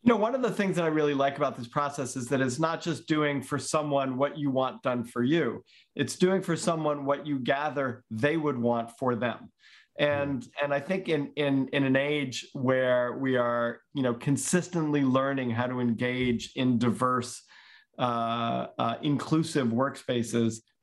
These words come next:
Speaker 1: it, it's, it's important to recognize that the kind of thing that might make your day is not the same as the kind of thing that might make someone's day. It's not like, you know, do the same thing for everybody.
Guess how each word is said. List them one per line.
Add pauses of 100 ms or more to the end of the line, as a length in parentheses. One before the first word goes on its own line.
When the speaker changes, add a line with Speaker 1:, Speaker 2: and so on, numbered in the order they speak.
(100)
Speaker 1:
it,
it's,
it's
important
to
recognize
that
the
kind
of
thing
that
might
make
your
day
is
not
the
same
as
the
kind
of
thing
that
might
make
someone's
day.
It's
not
like,
you
know,
do
the
same
thing
for
everybody.